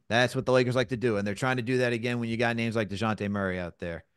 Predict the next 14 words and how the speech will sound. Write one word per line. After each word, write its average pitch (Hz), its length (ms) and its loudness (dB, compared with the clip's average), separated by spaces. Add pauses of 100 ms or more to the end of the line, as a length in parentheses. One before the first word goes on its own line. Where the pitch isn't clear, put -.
(480)
But, 104 140 -4
P, 131 120 0
we 123 120 2
gotta 135 220 6
ask 127 320 2
you 127 100 -2
one 131 260 -2
question 131 380 0
before 123 240 2
we 120 120 4
get 117 160 6
up 113 120 2
outta 113 220 2
here, 104 340 -2